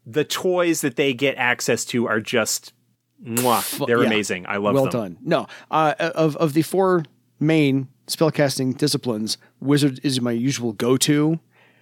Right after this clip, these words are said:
Speaker 2: Uh, I'm not usually one for illusionists and other mancers are, eh, fine. They're, they're, they're cool. Um, but yeah, wizards are my always, are my go-to if ever I make one. So, yeah.
Speaker 1: Now, I would like to say that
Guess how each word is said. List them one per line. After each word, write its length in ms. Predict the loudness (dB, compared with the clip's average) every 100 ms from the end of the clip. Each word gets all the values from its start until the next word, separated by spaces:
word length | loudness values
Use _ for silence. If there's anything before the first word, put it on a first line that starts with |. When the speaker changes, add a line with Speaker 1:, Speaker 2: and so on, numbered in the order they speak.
| _ -2
Speaker 2:
Uh, 260 | 0 0
I'm 120 | -2 -2
not 220 | -4 -4
usually 200 | -4 -4
one 100 | -4
for 140 | -4
illusionists 480 | -2 -2 0 -2 -2
and 100 | -4
other 120 | -4
mancers 360 | -4 -6 -6 -6
are, 80 | -6
eh, 460 | -8 -6 -4 -4 -2
fine. 580 | 0 2 0 -2 -12 -16 -10 -2
They're, 160 | -2 -2
they're, 160 | -8 -6
they're 180 | -6 -2
cool. 300 | 0 0 -2 -14 -20 -4
Um, 400 | -2 0 -2 -8 _ _
but 120 | -8 -4
yeah, 180 | -2
wizards 340 | 0 0 0 0
are 20 |
my 120 | 0 2
always, 300 | 0 -2 -6 -14 -6
are 80 | -4
my 140 | -2
go-to 420 | -2 -2 -4 -6 -10 _ -8
if 200 | -4 0
ever 220 | 0 0
I 80 | -4
make 240 | -4 -6
one. 140 | -8 -10 _ _
So, 200 | -2 2 2
yeah. 220 | 0 -2 -10 _ _ -4
Speaker 1:
Now, 500 | 0 2 2 0 -2 _ _ _ _ -2
I 220 | 0 0
would 240 | 0 0
like 340 | 0 0 -2 -4
to 200 | -2 -2
say 720 | -2 -2 0 0 -2 -8 -10
that 640 | -6 -2 0 0 -2 -8